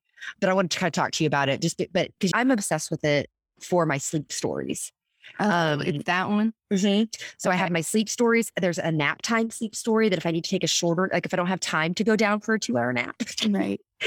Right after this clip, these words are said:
Speaker 1: I can do that. Eh, but they also have day-, they have, they have a ton of meditations. They have a daily meditation that is only ten minutes. And it's a guided meditation,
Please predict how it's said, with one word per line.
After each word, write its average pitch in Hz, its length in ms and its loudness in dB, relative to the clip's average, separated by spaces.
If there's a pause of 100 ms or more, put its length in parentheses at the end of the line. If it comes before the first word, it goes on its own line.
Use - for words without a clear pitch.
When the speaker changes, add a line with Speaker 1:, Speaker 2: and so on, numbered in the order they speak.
(300)
Speaker 1:
I 180 120 0
can 190 100 0
do 170 120 2
that. 190 360 2 (560)
Eh, 214 60 4
but 196 320 4
they 214 120 4
also 302 300 2
have 220 260 2
day-, 196 260 2
they 208 140 2
have, 214 100 2 (100)
they 254 100 2
have 220 120 2
a - 80 0
ton 339 300 2
of 220 80 6
meditations. 147 640 -4
They 170 60 -2
have 156 80 -2
a 147 60 -4
daily 262 400 2
meditation - 680 -8 (320)
that 202 100 2
is 202 60 2
only 160 140 0
ten 202 320 0
minutes. - 400 -8 (600)
And 180 300 2
it's - 80 -6
a 180 60 0
guided 220 320 0
meditation, 190 800 0